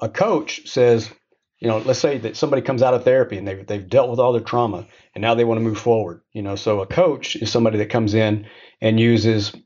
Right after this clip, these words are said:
we use Energy Leadership, um, within I pec, uh, Institute for Professional Excellence in Coaching. Uh, and we help people, you know, kinda deal with these internal blockers, you know, like, uh, we call this thing the gremlin. Somebody, you know,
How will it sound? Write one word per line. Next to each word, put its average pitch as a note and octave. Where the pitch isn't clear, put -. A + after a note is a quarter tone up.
we C#3+
use D3+
Energy A#2
Leadership, G#2+
um, A2
within A2
I G#2
pec, G2
uh, A2
Institute A2+
for G#2+
Professional -
Excellence A2+
in A2+
Coaching. B2
Uh, A2+
and A#2+
we D3+
help E3
people, B2+
you C3+
know, A2
kinda A2+
deal A#2+
with A2+
these A#2+
internal B2+
blockers, A#2
you -
know, G2+
like, G2
uh, G2
we G#2
call A2+
this G#2
thing G#2
the G2
gremlin. G#2
Somebody, A2+
you G#2+
know, G2+